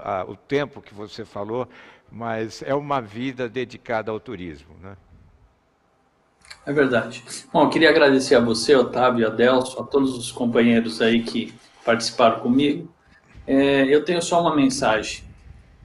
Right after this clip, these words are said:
Speaker 2: Pra todos acreditarem na volta do turismo e muito em breve. E a palavra do, de todas as entidades, Supera Turismo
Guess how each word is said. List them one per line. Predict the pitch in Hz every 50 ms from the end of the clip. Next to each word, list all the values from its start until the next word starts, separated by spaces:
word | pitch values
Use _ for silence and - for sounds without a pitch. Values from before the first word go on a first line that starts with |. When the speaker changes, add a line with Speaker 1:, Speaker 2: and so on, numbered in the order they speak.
| - -
Speaker 2:
Pra | - 143 127 127
todos | 127 - 180 180 165 -
acreditarem | 170 147 - - 160 147 135 135 131 127 147 135 131 135 135 135
na | 131 123
volta | 117 117 131 135 131 131 143
do | 123 127 123 123
turismo | - - 131 123 127 131 135 135 139 139 135 131 127 -
e | - 135 123
muito | 123 127 131 127 - 123
em | 120 117
breve. | 113 107 117 - - - - - _ _ _ _ _ _ _ _ _ - - - - - _ _ _ _
E | - 139 143 151 - 147 - - - - _ _ _ _ _ _ _ _ _ _ _ _ _ _ _ -
a | 139
palavra | 139 - 139 131 127 127 127 123 127 127
do, | 120 127 123 117 110 - - - - - _ _ _ _ _ _ _ _ _ _
de | 135 127
todas | 127 127 160 147 143 127
as | 123
entidades, | 131 127 120 120 117 120 113 107 110 - -
Supera | - - 139 131 - 151 139 135 131 120
Turismo | - 139 131 127 135 147 151 151 - 160 156 160 -